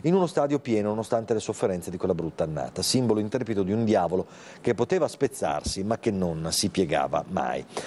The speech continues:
Eh, era un po' questo Aldo Attilio, no? Una,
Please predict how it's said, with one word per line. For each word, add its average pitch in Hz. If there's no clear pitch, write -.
Eh, 127
era 113
un 131
po' 117
questo 101
Aldo 73
Attilio, 73
no? 110
Una, 98